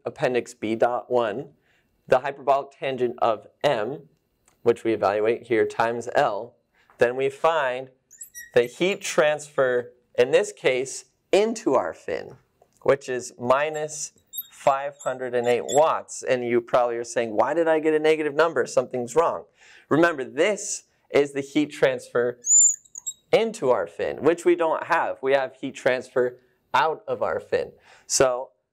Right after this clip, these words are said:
we're just going to say, well, Q base, or the heat transfer from the fin into the base, is simply the negative of this number, or five hundred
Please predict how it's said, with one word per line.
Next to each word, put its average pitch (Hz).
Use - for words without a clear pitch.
we're 139
just 147
going 139
to 131
say, 120
well, 120
Q 156
base, 185
or 127
the 117
heat 123
transfer 123
from 123
the 120
fin 139
into 165
the 113
base, 110
is 127
simply 165
the 131
negative 123
of 110
this 107
number, 110
or 113
five 113
hundred 95